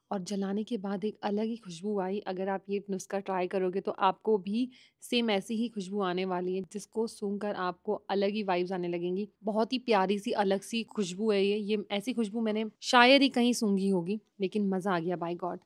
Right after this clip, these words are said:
फिर जितने भी थोड़े प्याज बचे हुए थे नीचे, मैंने उन सभी को दोबारा से उसके अंदर ऐड कर दिया क्योंकि वेस्ट मैं नहीं करना चाहती थी और थोड़ा सा ऑयल इसमें और ऐड कर दिया। उसके बाद मैंने एक जादू की मंत्र पढ़ी और ले गई इसको बाहर।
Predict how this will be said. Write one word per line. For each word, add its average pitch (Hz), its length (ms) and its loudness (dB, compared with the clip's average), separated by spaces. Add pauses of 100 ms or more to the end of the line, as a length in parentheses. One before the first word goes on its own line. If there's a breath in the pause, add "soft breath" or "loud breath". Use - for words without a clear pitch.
(120)
फिर 285 140 0
जितने 254 280 0
भी 277 80 2
थोड़े 240 380 4
प्याज 214 360 4
बचे 190 240 2
हुए 208 180 4
थे 208 140 0
नीचे, 190 300 0
मैंने 190 200 0
उन 196 160 -2
सभी 190 280 -4
को 196 120 -2
दोबारा 175 340 -2
से 190 140 -6
उसके 190 220 -6
अंदर 185 280 -2
ऐड 175 220 2
कर 185 160 2
दिया 190 160 4
क्योंकि 196 300 -6
वेस्ट 190 380 0
मैं 190 100 0
नहीं 185 240 0
करना 180 240 0
चाहती 180 280 0
थी 208 100 -4
और 208 180 4
थोड़ा 359 280 8
सा 339 160 4
ऑयल 208 300 6
इसमें 202 260 0
और 180 260 0
ऐड 180 200 0
कर 180 160 -2
दिया। 185 220 -2 (120)
उसके 226 300 0
बाद 175 500 0 (200)
मैंने 190 200 2
एक 202 200 -2
जादू 185 340 -2 (100)
की 220 260 -4
मंत्र 180 440 -2
पढ़ी 185 260 0 (120)
और 190 140 -2
ले 196 220 4
गई 202 160 0
इसको 208 280 -4
बाहर। 170 300 -4